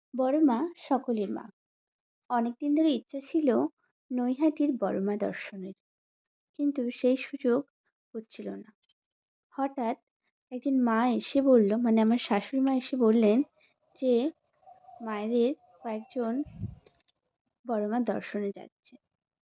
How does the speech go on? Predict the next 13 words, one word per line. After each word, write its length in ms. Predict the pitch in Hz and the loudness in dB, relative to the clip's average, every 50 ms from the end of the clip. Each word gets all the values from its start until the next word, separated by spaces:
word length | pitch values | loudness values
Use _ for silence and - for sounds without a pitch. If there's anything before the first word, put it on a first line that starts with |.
| _ _ _ - | _ _ _ -10
তাই 200 | 294 269 240 226 247 302 - _ _ _ _ _ _ _ _ - | -6 -4 -4 -2 -2 -4 -6 _ _ _ _ _ _ _ _ -14
আর 220 | 262 247 226 226 240 277 _ _ _ _ | -10 -8 -6 -6 -8 -10 _ _ _ _
কোনো 180 | - 240 233 240 | -10 -10 -10 -10
কিছু 220 | - _ _ - 247 233 220 | -12 _ _ -10 -8 -6 -4
না 140 | 214 214 226 247 247 | -2 -2 -2 -2 -2
ভেবে 320 | - 277 247 - 208 220 262 294 _ _ _ _ _ _ - | -4 -8 -8 -6 -6 -6 -6 -8 _ _ _ _ _ _ -10
বড়মার 520 | 220 226 202 202 226 233 233 233 233 - _ - | -8 -6 -4 -4 -2 -2 -2 -4 -4 -6 _ -12
টানে 300 | 226 214 208 214 269 339 339 _ _ _ _ _ _ _ | -12 -8 -6 -4 -4 -6 -6 _ _ _ _ _ _ _
আমি 360 | - 220 220 208 214 233 247 277 311 320 - _ _ _ _ _ - | -10 -8 -6 -4 -4 -2 0 0 0 -2 -4 _ _ _ _ _ -20
আমার 280 | 214 208 208 208 208 214 | -16 -14 -12 -12 -12 -12
শাশুড়ি 440 | - - 240 226 226 - - 277 285 | -8 -6 -4 -4 -4 -4 -2 2 4
মার 220 | 285 277 269 262 - | 4 4 4 2 -2
সাথে 280 | - - - _ - | -6 -8 -8 _ -12